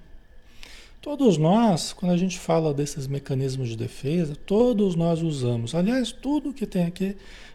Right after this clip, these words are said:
eu sempre falo, eu tenho tudo isso aqui. Nós temos, né, esses defeitos, esses problemas do ego, todos nós temos, tá? Então é tranquilo isso, né? A gente só precisa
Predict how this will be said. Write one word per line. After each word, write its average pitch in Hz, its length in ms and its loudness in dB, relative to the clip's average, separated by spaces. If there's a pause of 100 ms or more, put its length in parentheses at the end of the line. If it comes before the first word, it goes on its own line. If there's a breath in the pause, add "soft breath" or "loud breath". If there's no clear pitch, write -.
eu 185 100 0
sempre 233 260 -4
falo, 170 380 0
eu 240 100 0
tenho 226 380 4
tudo 202 280 -2
isso 180 200 -4
aqui. 180 420 -2 (600 loud breath)
Nós 190 340 0
temos, 175 500 2
né, 208 260 2
esses 147 280 -2
defeitos, 147 680 -2
esses 139 260 -6
problemas 139 640 0
do 120 160 -2
ego, 131 300 -2
todos 233 340 -6
nós 220 260 0
temos, 156 500 -6 (680 soft breath)
tá? 156 240 -6 (580 soft breath)
Então 147 400 0
é 196 140 2
tranquilo 220 720 2
isso, 139 560 0
né? 160 320 -2
A 135 40 -2
gente 156 200 -4
só - 120 -8
precisa 202 680 0